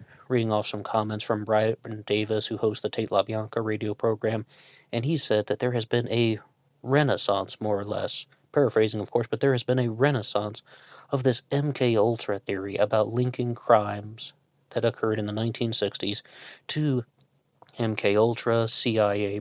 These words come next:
brainwashing, and I have to go a step further and cite another person that I talk about frequently on the channel, Thomas Henry Horan, who hosts the Stones Unturned podcast,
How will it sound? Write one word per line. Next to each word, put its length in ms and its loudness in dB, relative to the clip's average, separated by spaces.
brainwashing, 920 0
and 320 0
I 140 2
have 260 2
to 80 0
go 460 2
a 80 -4
step 280 0
further 380 2
and 120 -6
cite 200 0
another 300 2
person 380 -4
that 120 2
I 60 2
talk 260 2
about 220 2
frequently 400 -2
on 100 0
the 80 -4
channel, 400 -4
Thomas 320 -2
Henry 260 -4
Horan, 360 -2
who 160 -4
hosts 260 -2
the 80 -4
Stones 320 -4
Unturned 400 -4
podcast, 560 -2